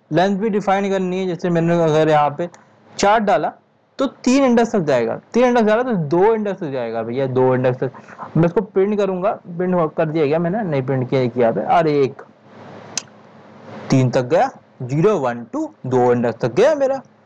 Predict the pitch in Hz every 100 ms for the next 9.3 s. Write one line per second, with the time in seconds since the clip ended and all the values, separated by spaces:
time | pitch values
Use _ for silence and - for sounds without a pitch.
0 | _ - - - 147 147 151 156 214 262
1 | 277 269 233 277 247 170 165 180 190 180
2 | 156 151 151 151 - 143 139 139 147 143
3 | 165 - _ _ _ _ - 156 165 170
4 | 156 156 - 147 123 147 214 233 127 131
5 | 143 135 131 131 135 131 120 117 127 147
6 | 135 123 117 123 - - 135 123 123 -
7 | _ 127 120 117 107 107 135 - - -
8 | - - 123 127 - 139 139 175 180 170
9 | 185 185 180